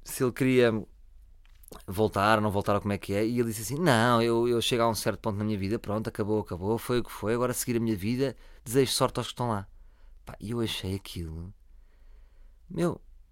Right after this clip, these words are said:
finalmente, e, e deu-me pena, ou seja, eu, eu ali pensei assim: "Porra, este gajo podia ter sido um grande presidente de Sporting."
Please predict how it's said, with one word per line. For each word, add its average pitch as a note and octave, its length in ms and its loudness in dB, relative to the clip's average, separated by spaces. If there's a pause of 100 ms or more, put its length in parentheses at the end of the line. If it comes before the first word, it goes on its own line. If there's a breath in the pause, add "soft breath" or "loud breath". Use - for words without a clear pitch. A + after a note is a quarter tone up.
(160)
finalmente, D#3+ 640 0 (440 soft breath)
e, - 220 -6
e C#3 40 -4
deu-me D#3 260 4
pena, C#3+ 500 4 (200)
ou G#2+ 80 -6
seja, A2+ 240 2
eu, G#2+ 260 2
eu B2+ 180 4
ali B2+ 100 2
pensei C3+ 240 -4
assim: G2+ 180 -6 (100)
"Porra, G#2+ 240 0
este - 140 -8
gajo G#2 180 -4
podia G#2+ 160 -4
ter G#2+ 100 -4
sido G2+ 220 -4
um G2+ 40 -2
grande F#2+ 220 -2
presidente F2 340 -8
de - 40 -10
Sporting." - 380 -14